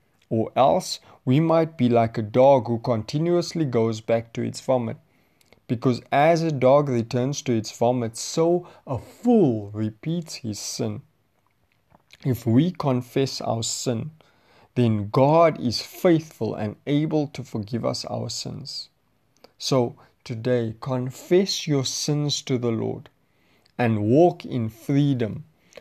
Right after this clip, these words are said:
by not going back to your past sin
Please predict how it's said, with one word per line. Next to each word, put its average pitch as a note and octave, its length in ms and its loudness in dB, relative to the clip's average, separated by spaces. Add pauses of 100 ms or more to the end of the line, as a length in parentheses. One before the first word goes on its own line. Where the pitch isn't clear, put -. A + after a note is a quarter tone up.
(180)
by A#2 160 4
not B2+ 460 2 (100)
going D#3 540 4 (400)
back C#3+ 480 2
to C3+ 100 -2
your A#2 280 -2 (160)
past E3+ 580 -2
sin G#2+ 440 -8